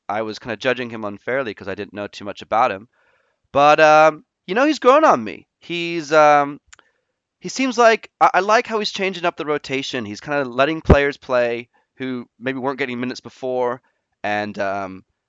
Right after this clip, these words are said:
I, I think he, he was, like, our defensive kind of minded coach as an assistant, which I think we need to work on, but that's great. And, uh, you know, I'm excited.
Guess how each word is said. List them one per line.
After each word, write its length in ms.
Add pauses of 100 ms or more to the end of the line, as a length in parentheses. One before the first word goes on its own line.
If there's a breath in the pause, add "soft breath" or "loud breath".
(600)
I, 200
I 80
think 220
he, 420
he 100
was, 140
like, 160
our 80
defensive 800
kind 180
of 100
minded 400
coach 500 (100)
as 100
an 100
assistant, 600 (100)
which 160
I 60
think 300 (200)
we 120
need 160
to 60
work 240
on, 220
but 240 (320)
that's 220
great. 320 (560)
And, 320
uh, 240
you 100
know, 160
I'm 180
excited. 460